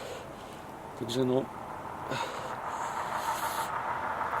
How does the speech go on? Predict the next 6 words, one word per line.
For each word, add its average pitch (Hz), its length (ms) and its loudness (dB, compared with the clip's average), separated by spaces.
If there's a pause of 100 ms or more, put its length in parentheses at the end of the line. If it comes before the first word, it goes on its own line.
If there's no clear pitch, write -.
(2250)
Ale 202 140 12
to 143 120 10
jakiś - 180 8
tam 139 160 10
trening 135 360 12 (100)
dla, 127 100 10